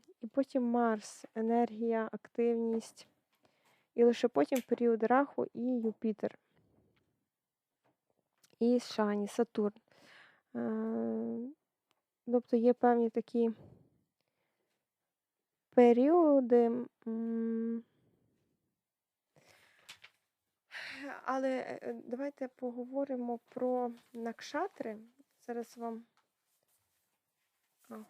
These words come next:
хочу почитати, е, про ось ці накшатри, тому що вони дуже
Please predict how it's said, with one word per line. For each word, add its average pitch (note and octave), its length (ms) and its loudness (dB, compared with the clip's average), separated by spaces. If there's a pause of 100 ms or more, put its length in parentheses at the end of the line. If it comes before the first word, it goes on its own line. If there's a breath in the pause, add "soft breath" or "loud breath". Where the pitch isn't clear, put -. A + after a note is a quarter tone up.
хочу A#3+ 420 -10 (220)
почитати, - 760 -10 (460)
е, A3 200 -10
про B3+ 240 -4
ось B3 200 -8
ці - 280 -6
накшатри, A3 880 -10
тому A#3 220 -14
що A#3 180 -8
вони A#3 260 -2
дуже A3 500 -6